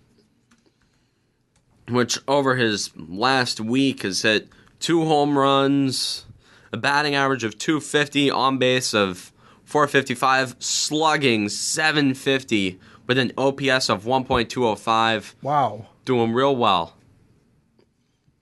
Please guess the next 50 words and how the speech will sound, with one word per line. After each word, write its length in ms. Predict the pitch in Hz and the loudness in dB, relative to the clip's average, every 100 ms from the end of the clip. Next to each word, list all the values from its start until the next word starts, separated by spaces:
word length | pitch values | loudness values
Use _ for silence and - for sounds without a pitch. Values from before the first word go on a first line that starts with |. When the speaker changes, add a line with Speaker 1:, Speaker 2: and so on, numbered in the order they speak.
| _ _ _ _ _ _ - 110 | _ _ _ _ _ _ -20 -8
Speaker 1:
Doing 260 | 113 117 | -2 0
real, 180 | 120 139 | 2 2
real 200 | 139 143 | 2 2
well. 340 | 139 139 107 - _ _ _ _ _ _ _ _ - | 4 2 2 -4 _ _ _ _ _ _ _ _ -10
Speaker 2:
Oh, 240 | 135 123 | -6 -4
man, 200 | 127 143 | -2 -2
I 60 | 143 | -2
can't 220 | 131 160 | 0 2
find 160 | 151 135 | 2 0
the 40 | |
splits 460 | 123 - 147 143 - | -4 -2 0 0 0
now. 140 | 131 | -2
That 180 | 127 127 | 0 -2
freaking 300 | 143 131 127 | -2 0 0
Baseball 340 | 135 131 135 | 0 0 -2
Reference 420 | 120 127 127 131 - | -2 -4 -4 -6 -8
has 120 | 113 - | -12 -2
Speaker 1:
More 140 | 110 | 0
Speaker 2:
changed 100 | 104 | 0
Speaker 1:
Sanchez 280 | - 98 - | 0 0 0
Speaker 2:
everything. 200 | 95 127 | -4 -4
Speaker 1:
pages. 420 | 104 90 98 90 - _ _ _ | -4 -4 -8 -12 -16 _ _ _
Speaker 2:
Where, 120 | 135 | -4
Speaker 1:
More 100 | 101 | 0
Speaker 2:
uh, 40 | 98 | 0
Speaker 1:
Sanchez 420 | - 87 107 131 | 0 -2 0 0
Speaker 2:
oh, 20 | |
Speaker 1:
pages. 180 | 120 87 | 0 -2
Speaker 2:
God. 60 | 127 | -2
Speaker 1:
Let's 120 | 135 | 0
Speaker 2:
All 80 | 147 | 2
right, 100 | 135 | 2
Speaker 1:
go 60 | 131 | 2
Speaker 2:
there 80 | |
we 60 | 135 | 2
Speaker 1:
there. 80 | - | 0
Speaker 2:
go. 160 | 127 | -2
Speaker 1:
Yeah. 140 | 123 78 | -4 -6
Speaker 2:
Splits. 340 | - - 135 | -8 -8 -6
Thank 100 | 113 | -2
you. 60 | 120 | -2
Speaker 1:
Twenty 40 | 135 - | 0 -2
nineteen. 100 | 98 | -2
Yep. 200 | 123 127 | -2 -2
It's 800 | - - _ _ _ _ _ - | -4 -20 _ _ _ _ _ -14
Speaker 2:
Thank 100 | - | -2
Speaker 1:
looking 200 | 175 170 151 | 0 2 4
Speaker 2:
you. 40 | |
Speaker 1:
real 140 | 131 | 4
good. 260 | 110 104 101 | 4 2 0